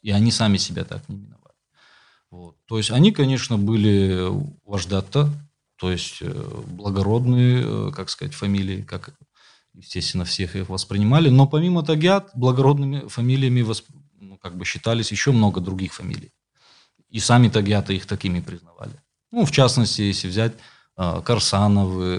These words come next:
э, Цгоевы, э, Козыревы, Кусовы,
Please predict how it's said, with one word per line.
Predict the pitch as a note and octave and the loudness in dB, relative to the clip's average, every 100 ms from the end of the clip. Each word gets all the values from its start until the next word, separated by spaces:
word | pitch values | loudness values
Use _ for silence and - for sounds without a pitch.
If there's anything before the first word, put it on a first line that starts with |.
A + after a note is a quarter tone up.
| F2 | -4
э, | F2 F2 F2+ G2 - - F#2+ | -6 -6 -8 -10 -14 -14 -10
Цгоевы, | F#2+ G2+ G#2+ G2+ F#2 F#2+ F2+ _ _ _ _ | -6 0 2 2 0 -6 -12 _ _ _ _
э, | E2+ | -12
Козыревы, | D2+ G2+ G#2+ G2 G2 F#2 F2+ | -8 -2 -2 0 0 -2 -6
Кусовы, | F#2 G#2 G2+ - G2 F#2+ F2+ | -8 -10 -6 -4 -2 -2 -6